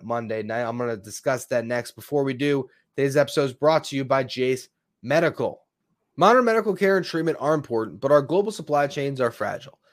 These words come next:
Things like pandemics, natural disasters, and foreign travel may cut you off from the treatment you need. Jase Medical is your solution. Just fill out their online form, and one of their board-certified physicians will review it to determine whether medications are safe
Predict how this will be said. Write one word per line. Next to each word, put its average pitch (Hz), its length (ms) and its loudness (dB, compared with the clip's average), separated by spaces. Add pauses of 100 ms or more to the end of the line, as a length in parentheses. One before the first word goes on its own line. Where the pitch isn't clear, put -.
(200)
Things 170 220 0
like 160 160 0
pandemics, 170 600 0
natural 147 300 -2
disasters, 131 680 -2
and 98 80 -14
foreign 139 260 -2
travel 120 420 0 (240)
may 165 160 2
cut 190 280 0
you 147 100 2
off 135 220 2
from 131 100 -10
the 120 60 -8
treatment 131 420 -4
you 117 180 -6
need. 104 300 -10 (360)
Jase 208 280 6
Medical 175 380 2
is 131 100 -2
your 131 100 2
solution. 113 580 -6 (360)
Just 196 240 2
fill 202 160 8
out 196 100 2
their 139 140 4
online 170 360 2
form, 143 360 0
and 131 120 -4
one 143 120 4
of 156 80 2
their 151 100 4
board-certified 156 760 0
physicians 123 420 -6
will 110 100 -4
review 113 360 2
it 202 100 0
to 156 80 -10
determine 139 440 -4
whether 123 220 0
medications 120 600 -4
are 92 140 -6
safe - 380 0